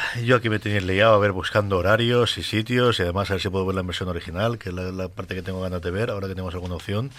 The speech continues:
a ver si puedo verla también este fin de semana. Yo creo que al menos, si no el lunes o el martes, me intento escapar a Alicante a hacer un par de cosas y de paso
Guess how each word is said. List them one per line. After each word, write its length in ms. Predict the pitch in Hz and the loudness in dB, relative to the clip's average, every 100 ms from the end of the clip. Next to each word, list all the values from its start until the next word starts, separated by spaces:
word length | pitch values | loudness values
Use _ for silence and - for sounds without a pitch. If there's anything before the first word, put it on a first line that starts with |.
| - - - - | -14 -14 -10 -2
a 60 | |
ver 100 | 92 | 0
si 120 | - 85 | 0 -4
puedo 160 | 82 | -6
verla 180 | 80 82 | -6 -8
también 200 | 82 80 | -8 -10
este 140 | - | -10
fin 120 | - 80 | -10 -10
de 80 | |
semana. 260 | - 80 80 | -10 -10 -10
Yo 100 | 82 | -8
creo 120 | 85 | -6
que 60 | 85 | -6
al 60 | |
menos, 280 | 82 85 82 | -6 -4 -4
si 200 | - - | -4 -4
no 140 | 90 95 | -2 0
el 120 | 95 | -2
lunes 280 | 95 95 90 | -2 -2 -2
o 40 | |
el 60 | 90 | -2
martes, 460 | 92 90 101 - | -2 -2 -6 -4
me 80 | 90 | -6
intento 180 | 87 85 | -4 -6
escapar 300 | - 90 87 | -6 -6 -4
a 40 | |
Alicante 480 | 82 82 87 85 92 | -4 -6 -6 -4 -4
a 100 | 90 | -4
hacer 160 | 87 95 | -4 -6
un 80 | 90 | -6
par 120 | 87 | -6
de 80 | 85 | -6
cosas 280 | 92 98 | -6 -6
y 60 | 85 | -6
de 80 | 82 | -8
paso 320 | 90 - | -8 -8